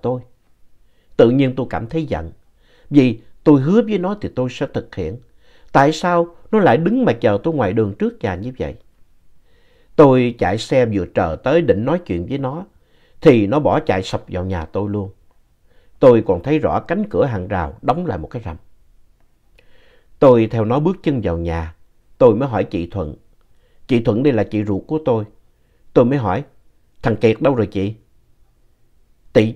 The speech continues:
chị tôi mới trả lời, "Thằng Kiệt, thằng Kiệt thì nó ở nhà nó chứ ở đâu đây?" Tôi mới cãi lại, "Nó mới vô nhà mình trước tôi chừng mười bước chân à." Chị tôi mới nói, "Cái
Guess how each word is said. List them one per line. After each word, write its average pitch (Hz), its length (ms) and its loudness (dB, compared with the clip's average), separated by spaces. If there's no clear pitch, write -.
chị 110 260 0
tôi 127 120 2
mới 151 180 -4
trả 117 140 -2
lời, 104 260 -4
"Thằng 151 220 0
Kiệt, 151 260 2
thằng 156 160 2
Kiệt 147 220 2
thì 151 100 2
nó 190 100 0
ở 202 140 4
nhà 156 240 4
nó 180 240 2
chứ 220 180 2
ở - 20 4
đâu 190 220 2
đây?" 196 260 2
Tôi 127 140 6
mới 110 120 2
cãi 98 280 -2
lại, 82 240 -4
"Nó 196 200 2
mới 226 220 4
vô 156 140 6
nhà 113 180 2
mình 104 240 0
trước 202 240 0
tôi 156 160 2
chừng 107 160 -2
mười 104 160 0
bước 196 240 -2
chân 131 200 -2
à." 87 200 -6
Chị 110 220 2
tôi - 200 2
mới 123 160 -2
nói, 139 280 -6
"Cái 269 100 -6